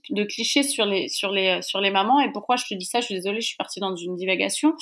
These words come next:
Mais, euh, je te dis ça parce que toi, donc, ton conseil, c'est l'inverse, c'est te dire, bah, quand tu te sens,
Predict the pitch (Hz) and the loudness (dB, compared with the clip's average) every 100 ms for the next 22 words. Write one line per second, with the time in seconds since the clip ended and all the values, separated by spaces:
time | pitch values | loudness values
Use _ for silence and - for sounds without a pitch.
0 | - - - - - 220 226 220 214 - | -8 -8 -12 -14 -10 0 6 6 6 4
1 | 233 220 208 302 269 233 220 220 269 262 | 2 0 4 6 6 4 2 4 4 4
2 | 220 220 214 214 294 294 240 - 214 220 | 0 -4 -4 4 4 4 2 2 4 4
3 | 220 285 - - 196 185 302 311 - _ | 4 2 0 -4 -4 2 2 2 -16 _
4 | _ - 196 269 269 233 - - 277 277 | _ 0 2 2 -2 -6 -2 4 4 4